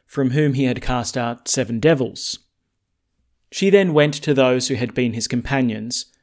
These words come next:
and who were mourning and in tears, and told them. But they did not believe her when they heard her say that he was alive, and that she had seen him. After this,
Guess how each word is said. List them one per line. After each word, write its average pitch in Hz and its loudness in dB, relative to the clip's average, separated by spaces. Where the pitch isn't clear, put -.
and 135 -2
who 143 6
were 139 8
mourning 127 4
and 120 -2
in 110 0
tears, 107 -2
and 127 0
told 143 4
them. 117 -2
But 156 -4
they 185 4
did 175 4
not 131 4
believe 170 6
her 107 -2
when 131 4
they 120 2
heard 127 4
her 113 -2
say 117 0
that 117 -8
he 123 2
was 110 0
alive, 113 2
and 135 4
that 135 2
she 147 2
had 135 2
seen 151 2
him. 101 -4
After 180 2
this, 123 -2